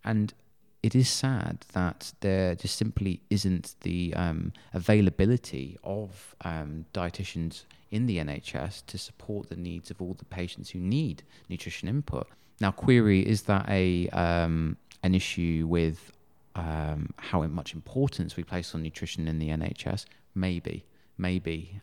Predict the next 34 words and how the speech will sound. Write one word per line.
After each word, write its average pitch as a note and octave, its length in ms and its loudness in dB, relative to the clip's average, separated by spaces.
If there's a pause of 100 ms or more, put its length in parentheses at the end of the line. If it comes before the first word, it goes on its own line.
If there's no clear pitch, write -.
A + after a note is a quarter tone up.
Um, D#2+ 320 -4
and F2 120 -6
that - 180 -4
would F2 200 -10
mean E2+ 140 -6
that E2 100 -8
we'd F2 180 -8
need E2 140 -8
to - 60 -14
train E2 220 -4
more D#2 140 -6
people. - 460 -8 (560)
What's A2 240 -4
the G#2+ 80 -4
solution A2 500 -4
to C3+ 120 -2
that? E3 180 0 (220)
It A2+ 100 -4
means A2 240 -4
that G#2+ 120 -4
we G#2+ 120 -6
need G#2+ 200 -4
to - 140 -10
embrace F#2+ 800 -2 (440)
the F#2 240 -6
absolute G2 720 -6 (460)
pool G2 580 2
of F2 180 -6
amazing G#2+ 540 -2
practitioners - 680 -8
that - 100 -8
are F#2 180 -2
out A2 340 -4
there D2+ 220 -6